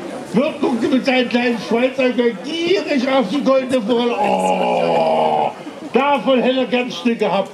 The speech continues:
ja. Wir kriegen Schweizer oder eine Flosse, vielleicht noch die ganze, ja. Aber unser Klaus passte gut auf.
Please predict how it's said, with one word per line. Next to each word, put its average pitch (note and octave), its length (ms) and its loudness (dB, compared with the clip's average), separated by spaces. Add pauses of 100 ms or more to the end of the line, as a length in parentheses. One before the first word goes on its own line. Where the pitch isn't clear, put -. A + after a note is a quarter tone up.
(120)
ja. D3+ 180 -2 (560)
Wir C#3+ 120 -2
kriegen C#3+ 340 0
Schweizer A#3 560 0
oder C3+ 140 -2
eine C3 140 0
Flosse, A3+ 480 0
vielleicht G3+ 280 -2
noch G3 140 -2
die A3 120 -2
ganze, D4 500 -2
ja. G#3+ 220 0 (320)
Aber D4 460 2
unser B3 300 2
Klaus A3+ 400 2
passte G#3 400 -2
gut F3+ 240 -2
auf. B2 240 2